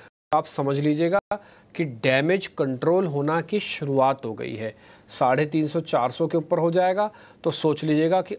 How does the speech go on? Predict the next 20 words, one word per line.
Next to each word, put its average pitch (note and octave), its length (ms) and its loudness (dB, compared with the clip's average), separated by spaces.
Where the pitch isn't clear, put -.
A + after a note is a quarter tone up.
अब D#3+ 220 0
डर C3+ 160 0
नहीं B2+ 340 -2
है, F#3 80 -2
अब - 180 -6
तो F3+ 60 2
पुल C3+ 260 -4
back A#2+ 320 -2
आ B2+ 120 0
सकता - 340 -6
है, - 20 0
उसकी D#3 220 -6
probability B2+ 500 -2
काफ़ी, C#3 380 -2
काफ़ी C#3 280 -4
हाई A#2 220 -6
हो A2 140 -8
जाएगी। C3 420 -8
ठीक E3 180 0
जी, G#3+ 160 0